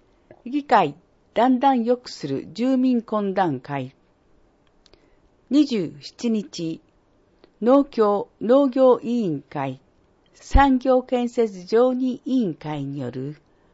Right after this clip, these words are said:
情報交換会。下旬、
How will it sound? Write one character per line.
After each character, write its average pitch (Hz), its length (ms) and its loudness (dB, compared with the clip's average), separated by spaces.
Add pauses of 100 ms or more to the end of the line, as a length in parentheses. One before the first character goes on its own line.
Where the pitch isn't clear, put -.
(260)
情 262 240 4
報 220 480 -2
交 247 320 4
換 170 260 -2
会。 123 300 -10 (1500)
下 180 140 -2
旬、 214 320 -6